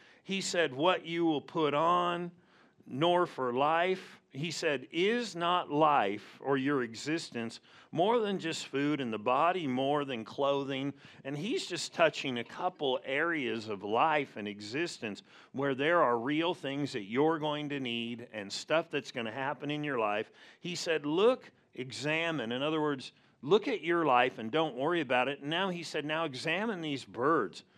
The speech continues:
of the air, for they neither sow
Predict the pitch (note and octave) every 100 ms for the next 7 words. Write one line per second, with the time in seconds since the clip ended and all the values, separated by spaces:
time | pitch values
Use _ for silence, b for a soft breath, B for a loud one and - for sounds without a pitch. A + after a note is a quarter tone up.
0 | b b b _ D3 D3 C3 C#3+ D3+ B2+
1 | G#2 B B - D3 C3 C#3+ F3+ F3 E3+
2 | B2+ A2 - - C#3 C3+ E3+ A#3+